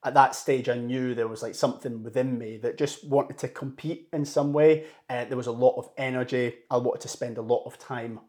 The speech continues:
on my own, pushing myself. And I ended up being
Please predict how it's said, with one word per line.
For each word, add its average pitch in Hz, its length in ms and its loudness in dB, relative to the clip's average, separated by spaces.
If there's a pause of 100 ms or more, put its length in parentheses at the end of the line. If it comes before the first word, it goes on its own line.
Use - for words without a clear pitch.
(100)
on 120 260 2
my 117 220 -6
own, 117 380 -4
pushing - 280 -6
myself. 120 540 -2 (640)
And 127 400 8 (720)
I 143 80 2
ended 131 280 4
up 123 180 4
being 120 380 -2